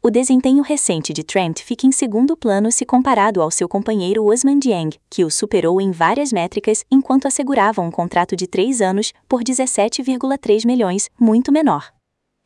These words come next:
A abordagem dos Bucks pode lembrar as estratégias controversas do passado, evocando as tentativas do Minnesota Timberwolves de manipular o teto salarial no final dos anos noventa.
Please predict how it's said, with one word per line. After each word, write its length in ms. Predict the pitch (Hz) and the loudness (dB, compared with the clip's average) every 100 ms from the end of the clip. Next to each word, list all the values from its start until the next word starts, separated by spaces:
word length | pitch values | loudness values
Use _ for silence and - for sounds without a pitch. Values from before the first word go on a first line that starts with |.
| _ | _
A 160 | 190 175 | 0 0
abordagem 540 | 165 165 165 175 175 | 2 0 0 0 0
dos 160 | 156 151 | -4 0
Bucks 320 | 165 165 - | 0 0 -2
pode 240 | 190 190 | -2 0
lembrar 360 | 202 208 196 196 | -2 0 0 2
as 120 | 202 | 0
estratégias 580 | 220 - 208 185 196 196 | -2 -2 -2 -2 -2 -4
controversas 680 | - 220 269 233 185 - 214 | -2 -4 -4 -2 -2 -2 -4
do 80 | 208 | -2
passado, 500 | 240 - 175 151 151 _ - | -2 0 -2 -2 -8 _ -4
evocando 480 | 180 170 - 175 | -2 -2 -4 -4
as 120 | 156 - | -4 -6
tentativas 600 | 170 165 - 170 160 156 | -4 -4 -4 -2 -2 -2
do 120 | 156 | -2
Minnesota 560 | 170 240 - 220 202 | -2 -2 0 -2 -2
Timberwolves 640 | - 180 175 202 214 233 - | -6 -6 0 2 2 0 -2
de 100 | 180 | -2
manipular 640 | 165 190 262 294 226 190 | 0 0 0 0 0 0
o 60 | 170 | -2
teto 260 | - 180 - | -2 -2 -2
salarial 540 | - 208 208 196 175 | -2 -2 0 0 0
no 100 | 226 | -2
final 320 | - 262 208 | -2 0 0
dos 160 | 233 247 | 0 0
anos 220 | 233 233 | 0 2
noventa. 480 | 262 247 165 151 | 0 0 -4 -4